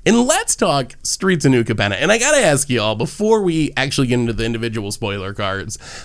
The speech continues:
we've seen the full main set, and I have heard a lot of really mixed opinions on this. I've heard some people say this is, like, Eldraine two point oh, broken, super over the top powerful.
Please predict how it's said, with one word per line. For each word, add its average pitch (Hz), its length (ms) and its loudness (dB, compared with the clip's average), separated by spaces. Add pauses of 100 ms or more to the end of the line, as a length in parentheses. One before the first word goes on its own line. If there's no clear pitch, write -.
(180)
we've 208 220 4
seen 392 200 2
the 440 100 2
full 202 480 0
main 131 300 4
set, 95 320 -2
and 170 160 4
I 240 160 0
have 311 160 0
heard 185 320 4
a 147 140 2
lot 175 400 2
of 170 280 2 (320)
really 269 380 2
mixed 156 380 2
opinions 98 720 -2
on 107 140 0
this. 101 180 -4
I've 123 220 2
heard 277 180 0
some 117 300 -2
people 180 320 0
say 147 600 2 (300)
this 180 180 4
is, 180 200 6
like, 113 260 -4 (180)
Eldraine 143 560 2
two 165 200 4
point 147 260 2
oh, 131 320 2
broken, 143 920 2
super 196 560 2
over 151 200 0
the 127 100 -2
top 123 220 0
powerful. 123 560 2